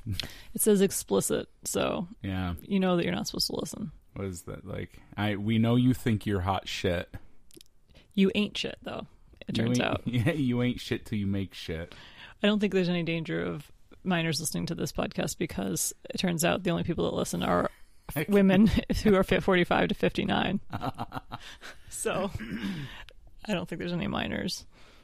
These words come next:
Speaker 2: There's not even anyone <laughs> in their thirties or early forties.
Speaker 1: <laughs>
Speaker 2: Welcome to Liquid Lunch with Your Friends.
Speaker 1: Liquid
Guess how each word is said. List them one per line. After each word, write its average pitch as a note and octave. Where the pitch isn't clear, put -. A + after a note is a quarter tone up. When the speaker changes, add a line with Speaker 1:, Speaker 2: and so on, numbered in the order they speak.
Speaker 2:
There's F#3+
not F3+
even E3
anyone E3+
<laughs> -
in G3+
their G3+
thirties F#3+
or F3+
early F#3
forties. F#3
Speaker 1:
<laughs> B2+
Speaker 2:
Welcome F#3
to D#3+
Liquid F3+
Lunch F3
with G3
Your F#3+
Friends. F3
Speaker 1:
Liquid G#2